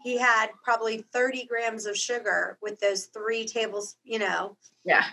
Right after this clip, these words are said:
Speaker 2: 'cause he was,
Speaker 1: Tablespoons.
Speaker 2: 'cause he was told it was okay, and he's just gonna be like, "Perfect, I'm gonna slap it on." Because you know what? Because the body says it's good. It tastes good. The taste buds say, "Yummy." Want more, and your brain says, "Gimme, gimme, gimme,"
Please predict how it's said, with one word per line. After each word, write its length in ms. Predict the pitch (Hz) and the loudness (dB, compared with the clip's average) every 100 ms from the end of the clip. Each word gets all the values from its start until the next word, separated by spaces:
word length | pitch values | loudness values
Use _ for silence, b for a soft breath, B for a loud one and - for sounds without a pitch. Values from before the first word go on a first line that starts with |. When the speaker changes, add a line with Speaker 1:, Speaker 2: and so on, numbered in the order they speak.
| - | 4
Speaker 2:
'cause 160 | 240 220 | 6 8
he 100 | 240 | 10
was, 220 | 214 202 - | 8 6 2
Speaker 1:
Tablespoons. 200 | - - | 2 4
Speaker 2:
'cause 120 | - | 6
he 120 | 254 | 8
was 200 | 233 214 | 8 8
told 360 | - 302 247 226 | 6 8 10 10
it 100 | 185 | 8
was 160 | 202 | 8
okay, 380 | 196 196 262 247 | 8 8 8 8
and 100 | 208 | 8
he's 220 | 214 220 | 6 6
just 160 | 190 196 | 4 6
gonna 200 | 202 196 | 6 8
be 100 | 202 | 8
like, 200 | 190 - | 8 8
"Perfect, 240 | 277 233 214 | 4 6 6
I'm 60 | |
gonna 160 | 190 147 | 4 2
slap 600 | - - - 117 196 226 | -2 -4 0 4 6 8
it 60 | 220 | 8
on." 400 | 226 196 - 185 | 10 8 4 0
Because 340 | 190 214 202 | 4 6 6
you 80 | 226 | 8
know 160 | 226 226 | 8 8
what? 220 | 240 285 | 8 8
Because 240 | 240 214 | 6 6
the 80 | 214 | 6
body 280 | 208 202 202 | 8 10 8
says 300 | 202 190 185 | 8 6 6
it's 140 | 175 | 0
good. 440 | - 170 196 320 B B B _ | 6 8 8 8 B B B _
It 140 | 196 202 | 4 8
tastes 280 | 214 202 - | 8 8 8
good. 240 | 190 196 | 8 8
The 80 | 208 | 6
taste 340 | 214 208 - | 8 6 6
buds 240 | 202 190 - | 6 6 6
say, 100 | 190 | 6
"Yummy." 580 | 180 175 185 226 277 B B B - | 8 8 8 6 6 B B B 4
Want 320 | 208 208 208 | 6 6 6
more, 320 | 208 208 220 214 | 6 10 10 10
and 140 | 208 208 | 6 4
your 80 | |
brain 420 | 196 196 208 220 220 | 6 8 8 8 6
says, 280 | 196 185 | 6 4
"Gimme, 260 | - 202 196 | 2 2 4
gimme, 200 | 196 185 | 2 2
gimme," 380 | 190 160 - | 0 2 -2